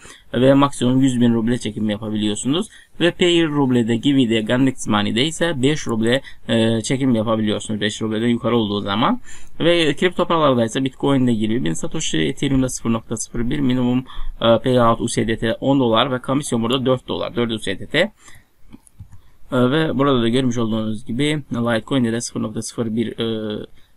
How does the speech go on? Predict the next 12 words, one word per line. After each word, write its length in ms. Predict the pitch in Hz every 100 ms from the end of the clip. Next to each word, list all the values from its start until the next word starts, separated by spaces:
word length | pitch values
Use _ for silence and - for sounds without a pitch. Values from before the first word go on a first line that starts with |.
| -
L 200 | 123 120
T 80 | 113
C 120 | 107
komisyon 460 | 127 151 156 135 135
var 140 | 131
ve 100 | 127
sıfır 200 | - 113
nokta 300 | 110 - 104
bir 160 | 117 120
olduğunda 420 | 120 110 107 107
çekim 260 | 110 107 104
yapabiliyorsunuz. 720 | 104 101 98 - 127 175